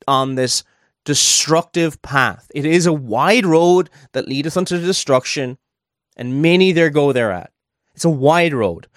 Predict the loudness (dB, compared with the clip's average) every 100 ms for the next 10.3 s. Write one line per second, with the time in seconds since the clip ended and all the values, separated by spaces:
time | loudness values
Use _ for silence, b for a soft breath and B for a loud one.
0 | b b -4 0 2 4 2 0 -4 -2
1 | 0 2 2 0 -4 -2 2 2 2 0
2 | -4 b b b 0 0 0 -6 -8 -16
3 | -2 2 2 0 0 -2 -4 -14 _ _
4 | b b _ -2 -2 -2 -6 _ _ _
5 | _ _ _ _ _ _ _ _ _ _
6 | _ _ -8 0 0 0 -2 0 0 -2
7 | -2 -2 -2 -6 -8 -12 _ _ _ _
8 | _ _ _ _ -12 0 2 2 -4 _
9 | _ _ _ -12 -2 0 0 -6 -10 -12
10 | -12 -12 -14